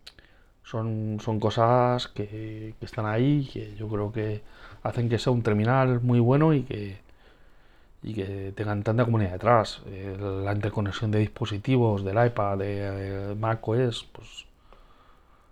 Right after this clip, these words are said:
pues es, es muy bueno también, es espectacular. Entonces, bueno, al final es como todo, tú tienes que poner una balanza, ver qué es lo que más valoras tú en un, en un terminal, qué es lo que más te gusta, qué es l-, para ti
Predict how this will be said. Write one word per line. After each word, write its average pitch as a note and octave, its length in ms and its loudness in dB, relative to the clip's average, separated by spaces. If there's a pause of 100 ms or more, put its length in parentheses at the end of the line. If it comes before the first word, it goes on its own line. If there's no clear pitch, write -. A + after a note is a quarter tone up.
(160)
pues G2 120 -10
es, G#2+ 280 -6
es G#2 200 -6
muy A#2 160 0
bueno A2 300 0
también, F#2+ 440 -6
es G#2 120 -8
espectacular. G#2 640 -4
Entonces, A#2 240 0
bueno, A#2 260 2 (420)
al A2 100 -8
final B2+ 380 0 (1120)
es - 100 -8
como B2+ 260 4
todo, B2 220 8
tú A#2+ 100 -2
tienes B2+ 400 0
que B2+ 420 4
poner B2 180 4
una A#2 100 6
balanza, E3 420 6
ver C3 340 2
qué C3+ 120 2
es C3 120 0
lo B2+ 140 4
que B2 100 2
más B2 260 2
valoras A#2+ 500 4
tú D#3 200 -2
en A#2 100 0
un, A#2 600 -2 (880)
en B2+ 80 0
un B2 100 2
terminal, A#2+ 380 4
qué B2 80 2
es A#2 40 6
lo A#2+ 80 4
que A2+ 60 2
más G#2+ 220 0
te G#2 60 -2
gusta, B2+ 480 -4 (240)
qué B2 120 0
es A#2+ 140 -2
l-, A#2+ 320 -2
para A#2 240 2
ti A#2 200 -2